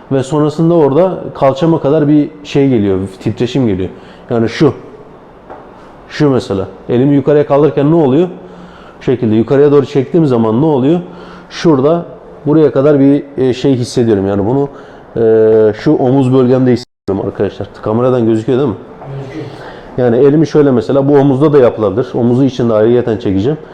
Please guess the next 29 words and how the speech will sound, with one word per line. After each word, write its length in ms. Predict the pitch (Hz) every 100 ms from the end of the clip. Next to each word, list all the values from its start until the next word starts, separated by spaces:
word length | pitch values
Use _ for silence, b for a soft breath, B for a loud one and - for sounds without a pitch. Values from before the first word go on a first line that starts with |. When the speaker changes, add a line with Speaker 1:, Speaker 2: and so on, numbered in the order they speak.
| B B B B
Speaker 1:
Mesela 240 | 113 107 98
şöyle 240 | 117 101
yukarı 400 | - 131 135 127
kaldırırken 560 | - 165 139 117 147 151
ne 40 |
yaptım? 340 | 135 - 151 139 - 120
Belli 260 | 127 143
bir 60 | 139
seviyede 400 | - 131 120 -
tak, 400 | 175 - - - -
hızı 380 | 131 123 131 139
kestim. 420 | 143 131 - 160 B B B B B
Hızı 180 | 123 127
kestikten 500 | 135 127 - 147 135
sonra 260 | 127 117
ne 80 | 135
oldu? 320 | 123 110 143 - B B B 127
Orada 300 | 127 127 123
bir 60 |
titreşim 540 | 120 117 - 123 143 131
oldu. 200 | 123 123
Titreşim 520 | 120 113 117 131 120
geldi, 320 | 120 117 117
geldi, 280 | 113 113 113
geldi. 220 | 117 120
Omuzuma 420 | 117 110 113 110
kadar 180 | 104 107
geldi 280 | 104 95 90
işte. 240 | - 107